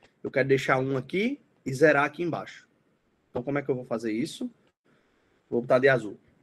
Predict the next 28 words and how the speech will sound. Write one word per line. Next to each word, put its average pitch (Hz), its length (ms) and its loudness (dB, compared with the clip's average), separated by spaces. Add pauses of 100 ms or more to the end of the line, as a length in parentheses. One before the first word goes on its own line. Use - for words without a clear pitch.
(200)
<clears throat> 135 420 -4
A - 80 -14
primeira 151 400 10
é, 127 40 10
eu 120 40 8
vou 127 80 6
deixar 131 240 4
a 127 40 -2
primeira 127 340 0
linha 107 320 -2 (100)
paradinha, 151 560 2 (460)
paradinha. 120 480 -8 (520)
Então, 117 80 -12
vou 117 100 -10
deixar 113 220 -8
a - 20 -10
primeira 110 320 -6
linha 101 240 -8
parada. 131 480 -4 (560)
Um, 135 380 -2 (180)
dois, 117 600 -2
menos 110 420 -6
um, 110 180 -10
menos 104 300 -6
um. 120 100 2 (120)
E - 80 4
quero 151 240 10
zerar 160 640 6